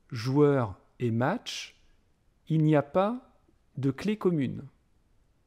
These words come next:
Donc il a bien fait tous les éléments de cette table fois tous les éléments de cette table.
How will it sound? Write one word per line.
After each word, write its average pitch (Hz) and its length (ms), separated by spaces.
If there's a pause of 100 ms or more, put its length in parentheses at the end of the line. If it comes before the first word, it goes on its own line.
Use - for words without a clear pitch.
(120)
Donc 147 240
il 113 100
a 110 60
bien 104 220
fait 160 420 (440)
tous 208 120
les 175 220
éléments 143 260
de 127 80
cette - 220
table 180 340
fois 160 500
tous 196 140
les 151 180
éléments 135 240
de 180 80
cette - 180
table. - 300